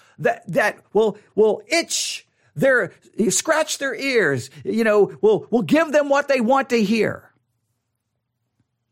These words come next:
That, that, that, that's exactly what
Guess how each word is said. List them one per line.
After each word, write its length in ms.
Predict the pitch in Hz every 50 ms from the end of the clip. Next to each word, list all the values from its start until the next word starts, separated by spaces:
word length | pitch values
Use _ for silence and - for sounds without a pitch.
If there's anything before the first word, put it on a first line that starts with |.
| _ _ _ _ _ -
That, 200 | - - - 214
that, 320 | 226 214 196 - 214 196
that, 240 | 226 262 262 - -
that's 220 | 233 269 294 -
exactly 920 | - 226 185 139 131 147 226 254 262 311 - - 269 294 294 285 254 214 - _ _ _
what 440 | - 240 240 254 254 254 233 -